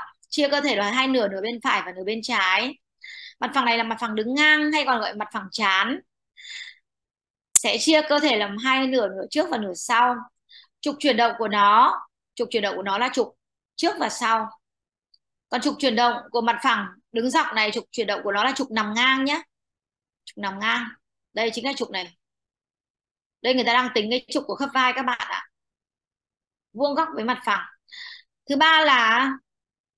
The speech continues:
cử động xoay trong và xoay ngoài của khớp vai đây. Người ta đang biểu diễn ra đây là xoay trong và đây là xoay ngoài của khớp vai. Nằm trong mặt phẳng nằm ngang. Và trục chuyển động của nó là trục thẳng đứng. Trục thẳng đứng.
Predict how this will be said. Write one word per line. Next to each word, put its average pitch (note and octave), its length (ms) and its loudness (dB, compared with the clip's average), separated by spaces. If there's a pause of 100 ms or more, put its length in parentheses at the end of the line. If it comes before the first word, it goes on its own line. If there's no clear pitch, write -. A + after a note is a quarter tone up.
(120)
cử B3+ 60 2
động A3+ 180 0
xoay D4 260 2
trong C#4+ 260 0
và B3+ 100 0
xoay C4 200 -4
ngoài B3 240 0
của B3+ 100 -8
khớp C4 180 -4
vai B3 200 2
đây. A#3+ 160 2
Người - 380 -18
ta A3 80 -6
đang A#3+ 140 -2
biểu G#3 140 -4
diễn G#3 160 -8
ra A#3+ 120 -2
đây A#3 120 0
là A3 120 -2
xoay A#3 200 -4
trong A#3 260 -2
và G#3 60 -4
đây G#3 100 -2
là A3 100 -2
xoay A3 200 -6
ngoài G#3+ 320 0
của B3+ 80 -2
khớp A3 80 -8
vai. A#3+ 280 2 (800)
Nằm A#3+ 160 0
trong D4+ 140 0
mặt D4+ 140 2
phẳng G#3 240 -4 (120)
nằm A3 260 -2
ngang. D4+ 320 4 (720)
Và A3+ 100 0
trục C4 200 0
chuyển A#3+ 140 2
động A3+ 220 0
của G#3 100 -4
nó G3+ 220 0
là C#4 160 0
trục C4 160 -4
thẳng G3+ 180 -8
đứng. G#3 300 -6 (460)
Trục A#3 180 -12
thẳng G3 180 -8
đứng. G#3+ 300 -4